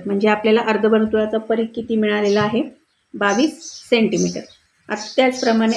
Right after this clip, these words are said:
अर्धवर्तुळाची परिमिती जेव्हा आपल्याला काढायची आहे, तेव्हा सूत्र आहे पाय आर अधिक डी. म्हणजे आता पायची किंमत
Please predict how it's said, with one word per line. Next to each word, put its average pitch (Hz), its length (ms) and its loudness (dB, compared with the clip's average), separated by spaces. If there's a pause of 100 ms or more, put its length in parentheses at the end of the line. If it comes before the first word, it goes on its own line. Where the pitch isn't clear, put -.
अर्धवर्तुळाची 226 760 2
परिमिती 247 680 0 (840)
जेव्हा 220 220 4
आपल्याला 202 280 0
काढायची 185 440 -2
आहे, 185 340 -8 (380)
तेव्हा 226 320 0
सूत्र 240 340 0
आहे 214 280 2
पाय 220 340 0 (120)
आर 202 220 2 (260)
अधिक 208 360 0 (240)
डी. 214 280 2 (1700)
म्हणजे 226 360 2 (1500)
आता 240 140 -4
पायची 233 380 2
किंमत 240 300 2